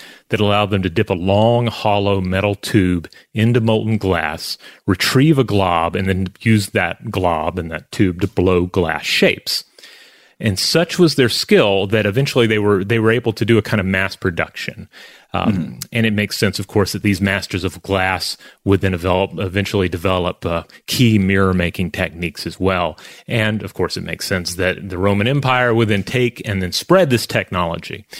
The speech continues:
Speaker 1: So the result of all this would have been small pocket mirrors produced by blowing a thin glass sphere and then pouring hot lead into it, uh, down into the sphere, coating the inside of it, okay?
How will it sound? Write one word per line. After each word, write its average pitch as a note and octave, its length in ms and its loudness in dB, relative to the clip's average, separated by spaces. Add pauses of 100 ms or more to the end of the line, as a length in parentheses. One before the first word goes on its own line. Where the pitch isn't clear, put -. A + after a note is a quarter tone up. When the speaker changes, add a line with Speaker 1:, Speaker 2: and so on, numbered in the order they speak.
(440)
Speaker 1:
So B2 280 2
the B2+ 200 2
result A#2+ 720 4 (160)
of A#2 180 -2
all G#2+ 180 2
this G2+ 220 0
would B2 160 4
have G2+ 140 -2
been G#2 240 2
small C3+ 580 2
pocket B2 460 0
mirrors G2 580 2 (240)
produced A2+ 380 4
by G#2 160 2
blowing A2+ 520 2
a F2+ 40 0
thin D3+ 380 2
glass B2+ 340 2
sphere F2 520 0 (460)
and A2 200 4
then A#2 140 2
pouring B2+ 500 4
hot B2 340 -2
lead A2 480 0 (100)
into C#3 440 2
it, - 240 -14 (340)
uh, F2+ 140 -2
down G#2+ 420 0
into C#3 300 2
the A2 100 0
sphere, F#2+ 400 0 (220)
coating D3+ 360 4
the B2 120 4
inside A2 500 2
of E2+ 120 -6
it, - 200 -18 (220)
okay? G2+ 320 -4